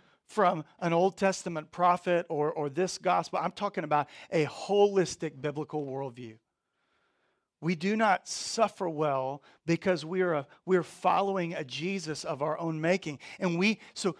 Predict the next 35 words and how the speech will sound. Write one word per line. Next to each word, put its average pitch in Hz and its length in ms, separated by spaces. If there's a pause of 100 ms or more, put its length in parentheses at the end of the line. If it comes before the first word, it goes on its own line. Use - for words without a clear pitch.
so - 160
we 202 180
don't 240 160
even 196 320
know 196 180
what 190 220
to 170 100
do 156 300
with 214 180
suffering, 147 640 (260)
uh, 156 260 (180)
or, 196 300 (120)
or 208 220
even 214 400 (240)
death 220 480 (200)
because 214 360
our 214 160
hope 277 560
is 175 240
not, 214 360 (260)
is 190 200
not 220 320
in 233 240
the 220 80
resurrection. 196 760 (680)
And, 240 200
and 233 120
listen, 247 300
I, 220 140
I, 240 180
like, 214 200 (380)
I'm 240 200
not 254 320
advocating 226 760
fatalism, 254 880